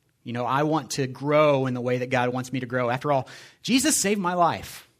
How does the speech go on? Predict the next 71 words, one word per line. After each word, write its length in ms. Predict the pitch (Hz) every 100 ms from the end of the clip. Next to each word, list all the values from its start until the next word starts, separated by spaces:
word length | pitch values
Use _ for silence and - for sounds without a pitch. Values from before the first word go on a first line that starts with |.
| _ _ _ _ _ _
That's 240 | - 214 247
why 160 | 254
I'm 80 | 233
here 160 | 180 185
today. 240 | 156 117
I'm 140 | 156 233
not 160 | 156
here 160 | 170 170
today 260 | 143 135
because 240 | 127 131 127
this 160 | 143
is 60 | 139
a 60 | 123
great 200 | 131 123
way 140 | 127
to 40 |
make 160 | 123 120
money. 320 | 127 123 104 - - -
I'm 180 | 214
here 200 | 226 202
because 300 | 165 147 143
Jesus 420 | 117 156 196 175 - - -
saved 420 | - 175 165 147
my 240 | 139 139
life. 500 | 135 123 92 101 - _ - _ _ _ 156
A-, 60 |
and 260 | 151 165 160
the 100 | 170
only 360 | 190 226 254 262
appropriate 460 | 254 220 220 190
response 420 | 185 175 180 180 -
to 60 |
that 160 | 139 147
is 100 | 147
to 100 | 147
submit 360 | - 170 196 -
to 80 |
his 160 | 190 170
leadership 420 | 180 180 170 180
in 140 | 156 170
every 320 | - 214 240 233
way. 380 | 226 151 87 - _ _ _ _ _ _ _ _ -
A-, 120 | 180
and 120 | 175
my 100 | 170
wife 260 | 185 196 196
and 120 | 175
I, 140 | 165 170
we're 100 | 180
still 260 | - 175
discussing 560 | 156 156 180 170 165 147
what 140 | 143
this 180 | 151 147
series 320 | 151 151 135
means 240 | 143 151 143
for 140 | 135
our 100 | 143
finances 440 | 139 139 139 139
personally 480 | 131 151 151 113 107
because 220 | 113 127
I'm 140 | 127 147
convicted 480 | 160 143 156 131 120
every 260 | 123 135
time 280 | 135 139 151
that 100 | 143
I 80 | 135
have 140 | 143
to 60 | 135
preach 260 | 175 175
about 240 | 123 101
it. 100 | 87